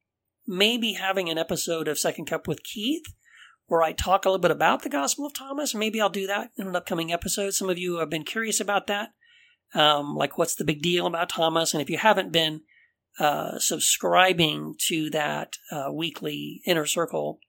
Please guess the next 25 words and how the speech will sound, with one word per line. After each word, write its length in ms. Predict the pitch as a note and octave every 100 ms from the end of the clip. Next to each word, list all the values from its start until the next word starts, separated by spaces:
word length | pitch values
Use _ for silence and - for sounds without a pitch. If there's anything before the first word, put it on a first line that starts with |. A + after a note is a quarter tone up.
| _ _ _ _ _ _ _ _ -
series 360 | - G3 E3+
of 100 | D3+
articles 440 | D#3 E3+ D#3 D#3 C#3+
that 100 | C#3+
I've 60 |
been 100 | C#3+
doing, 260 | C#3+ C#3+ D#3+ _ _ _ _ -
uh, 160 | D#3
th-, 140 | D3+ G3
by 100 | G3
the 80 | F3
way, 80 |
that's, 340 | E3 F3 - - _ -
that's 180 | F3 -
also 380 | F#3+ F#3 F#3+
over 240 | F3+ E3 D#3+
at 80 | -
keith 160 | F#3
giles 220 | - D3
dot 180 | D3+ C#3+
com. 260 | - C#3 C#3+
Just 180 | C#3+ -
click 220 | F3+ F3+
on 140 | D#3
any 480 | F3 F3 E3+ D#3